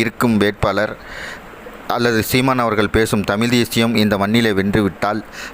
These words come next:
தமிழர்கள், நாங்கள் தமிழர்களாக நிற்கிறோம், தெலுங்கு திராவிடனே நீ வெளியே போ என்று தமிழர்கள் ஒரு குடையின் கீழ் நின்று கூறிவிட்டால் நாம் என்ன செய்வது என்று விழி பிதுங்கி போய் நிற்கிறார்கள், அஞ்சி நடுங்கி கொண்டிருக்கிறார்கள். இப்படியாக இந்த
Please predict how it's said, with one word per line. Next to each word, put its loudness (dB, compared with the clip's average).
தமிழர்கள், 2
நாங்கள் 0
தமிழர்களாக 2
நிற்கிறோம், 2
தெலுங்கு 2
திராவிடனே 2
நீ 2
வெளியே 4
போ 2
என்று 2
தமிழர்கள் 2
ஒரு 4
குடையின் 2
கீழ் 2
நின்று 4
கூறிவிட்டால் 2
நாம் 0
என்ன 2
செய்வது 4
என்று 2
விழி 2
பிதுங்கி 2
போய் 4
நிற்கிறார்கள், 0
அஞ்சி 2
நடுங்கி 2
கொண்டிருக்கிறார்கள். 0
இப்படியாக 2
இந்த 4